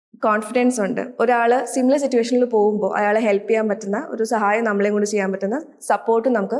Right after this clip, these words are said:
കൊടുക്കാൻ പറ്റുന്നുണ്ട്. അത് തന്നെ എനിക്ക് വലിയൊരു കാര്യമാണ്. And ഈ ഒരു ടോക്കിലൂടെ ഞാൻ എയിം ചെയ്തതും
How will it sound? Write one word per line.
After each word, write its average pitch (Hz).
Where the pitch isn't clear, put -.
കൊടുക്കാൻ 208
പറ്റുന്നുണ്ട്. 180
അത് 240
തന്നെ 294
എനിക്ക് 240
വലിയൊരു 202
കാര്യമാണ്. 165
And 214
ഈ 262
ഒരു 339
ടോക്കിലൂടെ 240
ഞാൻ 240
എയിം 220
ചെയ്തതും 202